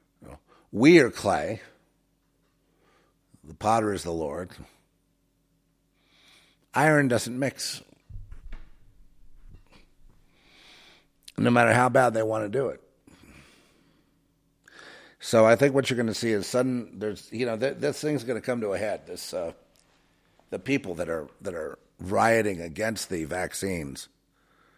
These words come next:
I'm kind of embarrassed to say America, not only is America losing every Olympic contest, all.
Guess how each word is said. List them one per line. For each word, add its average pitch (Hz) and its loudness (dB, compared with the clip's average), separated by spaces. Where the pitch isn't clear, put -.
I'm - -20
kind 131 4
of 110 0
embarrassed 107 2
to 92 -6
say 104 0
America, 92 -2
not 143 12
only 170 6
is 120 2
America 120 2
losing 110 2
every 135 6
Olympic 107 -2
contest, 104 0
all. 110 8